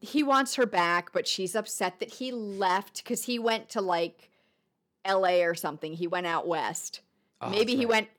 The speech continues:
Speaker 1: somewhere out west in Canada that I don't know about.
Speaker 2: He
Speaker 1: I
Speaker 2: went
Speaker 1: just
Speaker 2: to,
Speaker 1: always
Speaker 2: he went
Speaker 1: assumed
Speaker 2: to,
Speaker 1: L A.
Speaker 2: he went to Edmonton.
Speaker 1: He went to, okay, so maybe he went to Edmonton.
Speaker 2: I don't know.
Speaker 1: Is that out west? I don't know.
Speaker 2: Yeah, it's Western
Speaker 1: Oh,
Speaker 2: Canada.
Speaker 1: okay, there you go. I,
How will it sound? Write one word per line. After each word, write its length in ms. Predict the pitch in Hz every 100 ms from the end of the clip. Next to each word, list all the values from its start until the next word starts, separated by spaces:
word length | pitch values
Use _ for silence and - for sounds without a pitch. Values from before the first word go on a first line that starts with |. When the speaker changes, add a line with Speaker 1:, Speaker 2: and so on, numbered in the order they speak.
| -
Speaker 1:
somewhere 420 | - 220 208 196
out 240 | 185 190 185
west 440 | 175 175 - - -
in 240 | 175 170
Canada 580 | 170 254 302 277 208 190
that 120 | 185 185
I 160 | 180
don't 160 | 180 165
know 160 | 165 156
about. 320 | 135 113 - - -
Speaker 2:
He 80 | 185
Speaker 1:
I 40 |
Speaker 2:
went 120 | 185
Speaker 1:
just 160 | 196 170
Speaker 2:
to, 60 |
Speaker 1:
always 200 | 180 180
Speaker 2:
he 40 | 175
went 160 | 170
Speaker 1:
assumed 160 | 175 143
Speaker 2:
to, 60 | 123
Speaker 1:
L 140 | 110
A. 200 | 101 -
Speaker 2:
he 100 | 151
went 140 | 160 147
to 60 | 135
Edmonton. 520 | 147 131 101 101 82 _ _ _ _ _ _ _
Speaker 1:
He 100 | 214
went 120 | 226
to, 120 | 226 226
okay, 260 | 226 135
so 180 | 196 196
maybe 280 | 190 202 240
he 80 | 247
went 200 | 226 214
to 80 | -
Edmonton. 580 | 180 170 165 151 147 202 _ _ _
Speaker 2:
I 60 | -
don't 120 | 101 -
know. 60 |
Speaker 1:
Is 80 | 170
that 180 | 185 196
out 160 | 202
west? 360 | 196 190 269 -
I 120 | 175 170
don't 160 | 160
know. 260 | 80 80 170
Speaker 2:
Yeah, 140 | 135 190 -
it's 100 | _
Western 260 | 117 117 196
Speaker 1:
Oh, 40 |
Speaker 2:
Canada. 180 | 180 113
Speaker 1:
okay, 120 | 165 170
there 100 | 175
you 60 | 170
go. 80 | -
I, 200 | 147